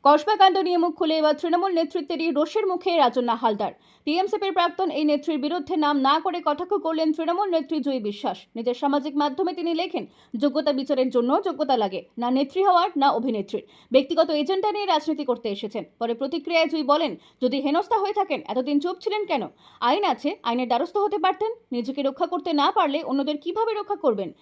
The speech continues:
একই প্রশ্ন তুলেছেন প্রিয়দর্শিনী ঘোষও। "মিডিয়ার কাছে না গিয়ে দল বা প্রশাসনের কাছে কেন গেলেন না?"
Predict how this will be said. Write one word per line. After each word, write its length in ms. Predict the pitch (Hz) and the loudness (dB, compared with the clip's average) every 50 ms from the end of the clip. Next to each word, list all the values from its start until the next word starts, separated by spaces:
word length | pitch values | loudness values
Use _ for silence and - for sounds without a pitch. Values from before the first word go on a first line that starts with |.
| - - - - | -20 -20 -10 -6
একই 240 | - 262 269 370 427 | -4 -4 -2 -2 -2
প্রশ্ন 240 | 330 381 381 - 370 | -2 -2 -4 -6 -4
তুলেছেন 380 | 330 330 330 330 - 359 339 | -4 -4 -4 -2 -2 -2 -2
প্রিয়দর্শিনী 520 | 302 311 311 277 285 269 277 - 269 254 233 | -2 -2 0 0 0 0 0 -2 -4 -4 -4
ঘোষও। 360 | 226 294 226 214 - 226 - - - | -2 -2 -4 -2 -4 -6 -8 -8 -8
"মিডিয়ার 280 | 233 240 226 262 254 254 | -8 -4 0 0 0 0
কাছে 260 | 254 247 254 311 285 | 0 -2 -2 0 0
না 180 | 262 269 294 349 | 0 2 0 0
গিয়ে 240 | 311 330 302 339 339 | 0 -2 -4 -2 0
দল 220 | 254 277 277 285 | 2 2 2 2
বা 120 | 277 294 | 2 0
প্রশাসনের 460 | 285 277 277 302 330 339 381 392 403 359 | -2 -2 -4 -6 -4 -4 -2 -4 -2 -2
কাছে 240 | 349 359 - 370 | -4 -4 -4 -4
কেন 220 | 294 302 285 311 339 | -2 -2 0 0 0
গেলেন 240 | 349 359 370 381 381 | 0 0 0 0 2
না?" 360 | 392 453 523 - _ _ | 0 0 -2 -4 _ _